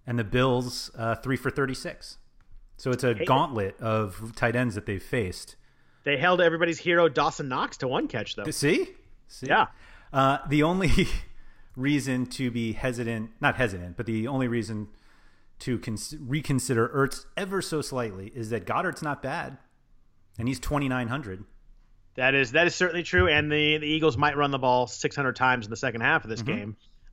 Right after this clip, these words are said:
Speaker 2: Um, I just think the volume is there with
Speaker 1: Yeah.
Speaker 2: Ertz, uh, but, uh, you know, off of him, I just,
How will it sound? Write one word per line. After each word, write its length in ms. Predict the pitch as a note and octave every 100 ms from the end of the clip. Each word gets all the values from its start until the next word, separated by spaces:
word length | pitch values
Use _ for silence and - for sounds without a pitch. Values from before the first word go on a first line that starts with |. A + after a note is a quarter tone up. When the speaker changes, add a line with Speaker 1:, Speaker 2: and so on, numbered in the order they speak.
| -
Speaker 2:
Um, 440 | B2+ C3 C3 B2+ -
I 60 | C4
just 100 | D#4
think 120 | B3
the 60 | D3
volume 360 | D3 D3 D3+
is 100 | D3+
there 160 | C3+ D3
with 140 | D3
Speaker 1:
Yeah. 120 | C#3+ D3
Speaker 2:
Ertz, 400 | D3 C#3 - B2+
uh, 560 | B2+ B2+ B2 B2 B2 C3+
but, 220 | G3 F#3+
uh, 60 | G#3
you 100 | A3+
know, 80 | B3+
off 260 | G#3 B3
of 80 | G#3
him, 180 | G#3+ G3+
I 80 | F#3
just, 200 | G3